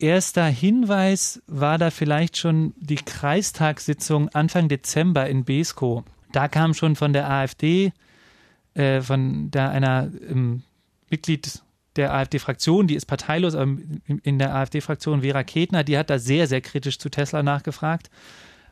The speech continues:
Auch in Frage gestellt, dass, äh, irgendwie Elektromotoren umweltfreundlicher sind als Verbrennungsmotoren und all solche Sachen.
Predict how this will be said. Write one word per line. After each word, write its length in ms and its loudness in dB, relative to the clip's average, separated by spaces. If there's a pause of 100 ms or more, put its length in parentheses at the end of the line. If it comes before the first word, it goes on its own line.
(100)
Auch 260 0
in 180 0
Frage 380 0
gestellt, 380 0
dass, 520 -4
äh, 120 -6 (220)
irgendwie 240 -2
Elektromotoren 920 0
umweltfreundlicher 640 0
sind 220 -2
als 540 -8
Verbrennungsmotoren 840 0
und 60 0
all 100 0
solche 160 0
Sachen. 260 2